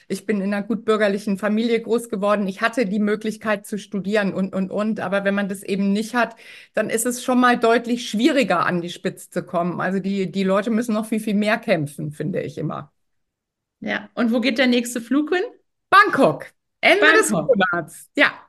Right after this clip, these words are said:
Speaker 2: Sehr gut. Wann fliegst du wieder?
Speaker 1: Äh, am dreißigsten. Ich habe jetzt sehr, sehr lange frei. Ich habe noch mal ein paar Tage Urlaub. Wir dachten, wir würden länger brauchen mit dem Einrichten der Wohnung, aber das ging jetzt nach drei Tagen, hatten wir alles geschafft. Mein Mann und ich sind ein gutes Team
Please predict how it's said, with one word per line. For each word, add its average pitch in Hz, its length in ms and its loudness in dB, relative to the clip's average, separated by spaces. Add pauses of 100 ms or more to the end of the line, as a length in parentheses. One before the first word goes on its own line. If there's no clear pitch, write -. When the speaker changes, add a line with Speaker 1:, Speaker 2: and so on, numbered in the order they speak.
(280)
Speaker 2:
Sehr 269 260 6
gut. 185 340 0
Wann 233 200 4
fliegst 294 320 -2
du 339 120 0
wieder? 370 160 2 (600)
Speaker 1:
Äh, 233 80 6
am 269 840 4
dreißigsten. 180 760 -2
Ich 170 160 -10
habe 285 140 -4
jetzt - 160 -8
sehr, 381 80 -4 (160)
sehr 349 140 0
lange 330 220 2
frei. 240 200 2
Ich 202 120 -4
habe 254 140 -2
noch 277 140 0
mal 240 300 2
ein 240 80 0
paar 247 180 0
Tage 254 300 0
Urlaub. 311 340 2
Wir 285 80 0
dachten, 247 380 0
wir 240 100 0
würden 247 220 0
länger 269 320 2
brauchen 247 500 0 (380)
mit 226 200 0
dem 220 220 2
Einrichten 247 560 0
der 220 160 0
Wohnung, 302 300 0
aber 226 80 0
das 254 160 -4
ging 262 140 0
jetzt 240 180 -2
nach 240 160 0
drei 226 200 2
Tagen, 240 260 0
hatten 226 140 -4
wir 226 140 0
alles 226 220 -4
geschafft. 262 640 -2
Mein 226 180 0
Mann 240 160 2
und 202 100 -2
ich 240 140 -6
sind 240 160 -4
ein 220 200 -2
gutes 220 360 -6
Team 294 360 0